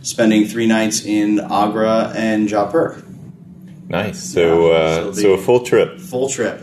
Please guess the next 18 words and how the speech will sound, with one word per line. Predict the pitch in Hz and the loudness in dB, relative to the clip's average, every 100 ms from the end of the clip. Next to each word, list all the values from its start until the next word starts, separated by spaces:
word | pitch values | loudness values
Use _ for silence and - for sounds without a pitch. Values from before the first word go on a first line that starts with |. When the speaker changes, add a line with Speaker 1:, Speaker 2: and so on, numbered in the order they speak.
| 92 | -8
Speaker 1:
absolutely. | 107 107 107 95 92 82 - - - - | -6 -6 -8 -10 -10 -12 -16 -20 -20 -14
Speaker 2:
So, | - 113 107 104 | -2 2 4 4
um, | 98 92 78 - - | 4 -2 -8 -14 -8
let's | 123 - | -6 -4
talk | 165 | 0
about | 156 101 | 0 0
Brazil. | 110 107 95 67 - - - | -2 0 0 -2 -8 -20 -14
Um, | 73 73 73 78 - 147 - - | -10 -10 -10 -12 -12 -16 -16 -2
what | 113 123 | 2 4
did | 120 113 | 2 0
you | 107 | 0
enjoy | 98 95 92 87 78 | 0 2 4 4 2
about, | 73 80 80 76 76 | -2 -2 -2 -2 -6
about | 76 73 73 - - 82 | -4 -4 -4 -12 -18 -10
this | 80 - | -8 -6
particular | 85 80 76 73 | -8 -8 -6 -6
residency? | 73 78 - - - - - - - | -6 -8 -10 -20 -20 -20 -20 -20 -6
Speaker 1:
Yeah. | 202 220 214 - - | 0 2 2 -2 -8